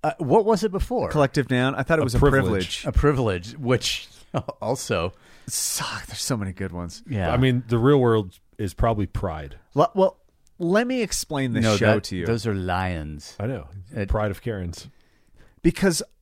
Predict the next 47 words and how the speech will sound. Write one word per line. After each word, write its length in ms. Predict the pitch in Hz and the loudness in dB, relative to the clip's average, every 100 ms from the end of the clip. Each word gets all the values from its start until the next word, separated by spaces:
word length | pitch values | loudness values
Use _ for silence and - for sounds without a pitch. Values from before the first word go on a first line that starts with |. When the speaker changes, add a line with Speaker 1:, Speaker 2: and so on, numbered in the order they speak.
| _ | _
Speaker 2:
although 360 | 160 175 220 226 | 4 6 6 6
I 120 | 190 | 4
came 580 | - 156 175 180 139 107 | 2 0 2 2 0 -6
for 140 | - 135 | -6 -2
the 120 | 127 | 0
extreme 440 | - - 165 143 139 | 0 -2 0 -2 2
architecture 600 | 135 127 - 117 - 113 | 0 0 -2 -2 0 -2
and 140 | 98 | -2
home 240 | 90 127 131 | 2 2 2
Speaker 1:
<laughs> 0 | |
Speaker 2:
design, 460 | 107 104 87 - - - - | 0 -2 -4 -6 -14 -14 -2
Speaker 1:
Uh-huh. 320 | 117 117 123 - | 0 2 0 2
Speaker 2:
I 140 | 143 | 2
stayed 680 | 120 - - 165 160 151 117 | 2 -2 -2 0 2 2 -2
for 140 | - | -4
the 120 | 107 107 | -4 -4
Speaker 1:
For 280 | - - 131 | -4 -2 2
the 60 | |
Speaker 2:
cattiness 760 | 143 147 139 123 104 104 - - | 2 2 4 4 4 2 -2 0
Speaker 1:
Karens. 20 | - - | 0 0
<laughs> 60 | - | 2
Speaker 2:
and 240 | 147 139 | 4 4
the, 220 | 135 - - | 2 2 0
the 180 | 143 | 2
Speaker 1:
The 60 | 139 | 4
catty-, 380 | 147 - 151 156 | 4 4 4 4
Speaker 2:
gossip. 220 | 147 117 - - | 4 2 -4 0
Speaker 1:
cattiness 460 | 147 147 147 135 | 2 4 2 0
with 80 | 143 | -4
the 80 | 123 | -6
K 420 | - 147 107 147 | -2 0 2 6
Speaker 2:
Yeah. 160 | 147 98 | 6 6
Speaker 1:
of 160 | 120 | 2
the 80 | 110 | 0
cackling 480 | - 117 104 104 101 | 0 0 2 -2 -2
Karens. 540 | - 147 85 87 - - | -2 -2 -2 -4 -6 -2
Speaker 2:
I 140 | 156 208 | 2 2
cannot 460 | - 240 196 220 190 | 2 2 4 4 4
Speaker 1:
<laughs> 0 | |
Speaker 2:
believe 400 | 185 185 175 - | 2 0 -2 -4
that 160 | 151 | -4
these 160 | 156 147 | -4 -8
people 320 | - 185 156 | -6 -6 -4
are 60 | 120 | -4
humans. 1000 | - - 170 165 139 85 71 - - - - | -6 -10 -6 -6 -4 -6 -8 -12 -12 -16 -8
Like, 220 | 131 139 - - - | -2 -2 -2 -18 -6
the, 380 | 170 185 185 | -4 -4 -6